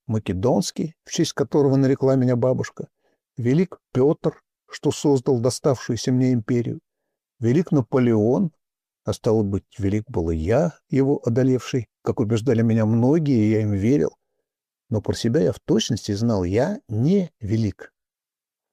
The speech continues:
Следовательно, не велик и побежденный мною Наполеон, не велик создавший несчастливую, несправедливую, неустроенную державу Петр,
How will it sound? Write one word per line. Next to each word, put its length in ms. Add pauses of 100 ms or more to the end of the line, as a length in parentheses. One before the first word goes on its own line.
(220)
Следовательно, 800 (220)
не 180
велик 460 (140)
и 80
побежденный 640
мною 300
Наполеон, 640 (720)
не 160
велик 340
создавший 640
несчастливую, 880
несправедливую, 1040
неустроенную 720
державу 640 (140)
Петр, 480